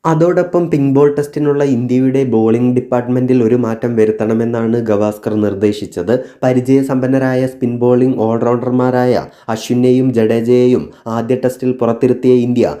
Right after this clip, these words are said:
പകരം യുവ ഓൾറൗണ്ടർ വാഷിംഗ്ടൺ സുന്ദറിനെയാണ് കളിപ്പിച്ചത്. എന്നാൽ അടുത്ത ക്രിക്കറ്റ് ടെസ്റ്റിൽ വാഷിംഗ്ടൺ സുന്ദറിനെ മാറ്റണമെന്നാണ് ഗവാസ്കറിന്റെ അഭിപ്രായം. ബോളിംഗ് ലൈനപ്പിൽ ഇന്ത്യ വരുത്തേണ്ട ഒരു മാറ്റം വാഷിംഗ്ടൺ സുന്ദറിന് പകരം രവീന്ദ്ര ജഡേജയെ കളിപ്പിക്കുകയാണെന്ന്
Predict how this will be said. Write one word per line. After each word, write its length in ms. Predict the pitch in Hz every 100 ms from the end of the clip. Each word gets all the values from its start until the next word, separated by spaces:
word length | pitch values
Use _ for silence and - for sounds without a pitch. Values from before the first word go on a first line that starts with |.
| -
പകരം 400 | 110 110 120 120
യുവ 180 | 110 113
ഓൾറൗണ്ടർ 600 | 110 117 117 120 117 120
വാഷിംഗ്ടൺ 540 | 110 107 - 120 123 120
സുന്ദറിനെയാണ് 720 | 123 113 117 113 120 120 123
കളിപ്പിച്ചത്. 580 | 107 101 95 87 90 127 - - 143
എന്നാൽ 260 | 139 139
അടുത്ത 280 | 123 127 127
ക്രിക്കറ്റ് 360 | 135 135 135 131
ടെസ്റ്റിൽ 380 | 131 - 135 - - -
വാഷിംഗ്ടൺ 520 | 120 123 131 131 135
സുന്ദറിനെ 460 | 135 131 131 131 135
മാറ്റണമെന്നാണ് 840 | 123 120 123 127 127 127 131 104 - - 117
ഗവാസ്കറിന്റെ 680 | 113 120 120 127 123 123
അഭിപ്രായം. 680 | 110 107 104 87 90 120 160 - 135
ബോളിംഗ് 400 | 135 135 139 139
ലൈനപ്പിൽ 400 | 139 139 135 139
ഇന്ത്യ 200 | 135 139
വരുത്തേണ്ട 460 | 139 135 139 135
ഒരു 160 | 135 135
മാറ്റം 380 | 127 131 127 80 - -
വാഷിംഗ്ടൺ 540 | 117 117 - 127 135 135
സുന്ദറിന് 420 | 131 127 127 131
പകരം 400 | 131 131 123 76 - -
രവീന്ദ്ര 400 | 120 117 123 135
ജഡേജയെ 540 | 127 120 123 120 127 131
കളിപ്പിക്കുകയാണെന്ന് 1000 | 120 113 131 127 123 127 123 120 127 123